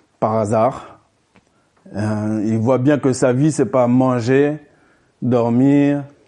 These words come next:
manger, dormir.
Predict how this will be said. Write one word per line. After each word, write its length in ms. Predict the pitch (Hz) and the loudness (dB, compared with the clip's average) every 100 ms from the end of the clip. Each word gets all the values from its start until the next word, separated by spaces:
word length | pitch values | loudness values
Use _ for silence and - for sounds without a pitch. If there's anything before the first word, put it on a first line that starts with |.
| _ _ _ _ - | _ _ _ _ -6
manger, 800 | 117 120 117 123 135 139 143 143 _ - | -2 -2 -2 0 2 2 0 -6 _ -20
dormir. 1000 | - - 113 123 117 123 139 143 143 | -14 -6 -2 0 0 2 2 2 0